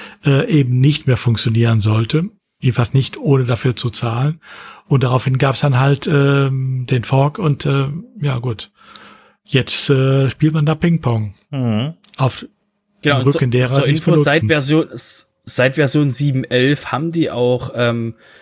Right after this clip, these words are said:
Speaker 3: keine, also das ist schon im Februar gewesen, die haben halt, sie haben halt keine freie Lizenz mehr. Das ist halt, die gehen halt komplett, ähm, die müssen, also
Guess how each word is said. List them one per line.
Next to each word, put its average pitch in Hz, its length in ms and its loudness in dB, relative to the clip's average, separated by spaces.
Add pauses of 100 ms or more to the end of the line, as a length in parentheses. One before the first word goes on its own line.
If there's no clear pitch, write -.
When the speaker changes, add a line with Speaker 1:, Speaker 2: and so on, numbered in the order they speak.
(300)
Speaker 3:
keine, 123 580 2
also 117 160 0
das 123 160 0
ist 123 140 -2
schon 127 160 2
im 113 140 -4
Februar 151 400 2
gewesen, 120 260 0
die 135 60 -2
haben 151 100 0
halt, - 280 -4 (140)
sie 123 240 -10
haben 139 120 -2
halt 143 280 -4
keine 151 260 0
freie 139 200 0
Lizenz 180 300 -4
mehr. 120 120 -6
Das 123 200 -14
ist - 100 -8
halt, 127 240 0
die 123 80 -8
gehen 139 140 0
halt 135 140 0
komplett, 135 380 0
ähm, 131 220 0 (400)
die 131 80 4
müssen, 160 320 0
also 127 160 -2